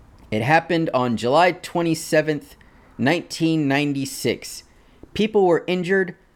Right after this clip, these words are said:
paralyzed, and some were killed. The bomb seriously injured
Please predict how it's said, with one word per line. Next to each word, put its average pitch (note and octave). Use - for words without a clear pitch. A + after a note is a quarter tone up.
paralyzed, E3+
and A#2
some E3
were C#3+
killed. G2+
The B2+
bomb D#3+
seriously G3
injured D#3